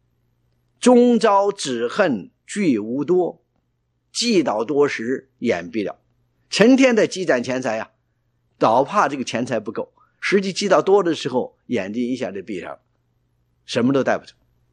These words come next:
他还说，世人都说神仙好，唯有娇妻忘不了。夫在日日谈恩爱，夫死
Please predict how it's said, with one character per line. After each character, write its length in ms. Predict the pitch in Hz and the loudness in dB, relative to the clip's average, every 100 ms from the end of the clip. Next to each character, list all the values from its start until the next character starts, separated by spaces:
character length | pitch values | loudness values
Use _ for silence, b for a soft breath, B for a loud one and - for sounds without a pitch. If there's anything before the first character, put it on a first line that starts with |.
| _ _ _ _ _ _ _ _ _ _ _ _ _ _ | _ _ _ _ _ _ _ _ _ _ _ _ _ _
他 160 | 127 | 2
还 200 | 113 117 | 4 4
说， 320 | 127 139 139 b b | 4 2 0 b b
世 380 | - - 254 240 | -2 0 4 6
人 200 | 208 226 | 6 4
都 320 | 277 277 277 | 2 4 2
说 240 | 226 190 | 2 2
神 220 | 147 147 165 | 2 -2 -4
仙 220 | 165 151 | -6 -6
好， 320 | 101 80 - _ _ _ _ | -8 -8 -14 _ _ _ _
唯 340 | 170 214 185 | 0 2 2
有 180 | 131 101 | 0 -4
娇 360 | - 214 190 196 | -2 0 2 -2
妻 320 | - 175 165 | -6 -10 -6
忘 260 | 170 135 110 | -4 -4 -6
不 80 | |
了。 180 | 90 - _ _ _ _ _ _ b | -12 -12 _ _ _ _ _ _ b
夫 400 | - - 269 277 | -16 -4 4 6
在 240 | 254 220 151 | 6 6 4
日 360 | 233 302 262 | 2 0 0
日 240 | 190 175 131 | 0 -2 -4
谈 260 | - 143 | -4 -4
恩 180 | 151 165 | -4 -2
爱， 280 | 131 92 - _ _ _ _ _ _ _ _ _ _ _ _ _ | -2 -4 -10 _ _ _ _ _ _ _ _ _ _ _ _ _
夫 380 | - 180 180 185 | -10 -2 2 2
死 440 | - - 90 87 | 0 -10 -10 -10